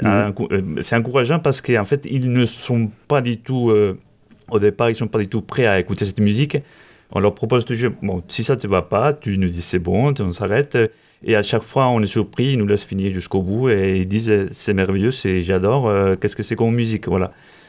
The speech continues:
Speaker 2: J'essaye de, de, qu'on fasse de la musique qu'ils n'ont pas l'habitude de, d'entendre.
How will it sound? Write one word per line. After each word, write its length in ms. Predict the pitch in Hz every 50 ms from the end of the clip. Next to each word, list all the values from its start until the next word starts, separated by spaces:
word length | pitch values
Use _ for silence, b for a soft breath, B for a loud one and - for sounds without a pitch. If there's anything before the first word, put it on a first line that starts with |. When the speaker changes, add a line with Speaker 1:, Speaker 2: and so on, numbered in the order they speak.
| B -
Speaker 2:
J'essaye 540 | 110 123 131 120 - - 160 151 151 151
de, 220 | 139 120 120 117 110
de, 680 | 107 104 107 104 104 101 104 104 107 76 71 67 - - -
qu'on 140 | - 113
fasse 240 | 101 - 123 117 120
de 80 | 120 120
la 80 | 120
musique 320 | 120 117 117 123 143 139 -
qu'ils 160 | - 104 90
n'ont 140 | - 113 101
pas 240 | - - - 156 147
l'habitude 340 | 139 131 123 117 - 117 110
de, 240 | 104 101 98 95 95
d'entendre. 920 | 95 98 101 101 95 - 117 120 123 123 127 127 123 123 123 123 - -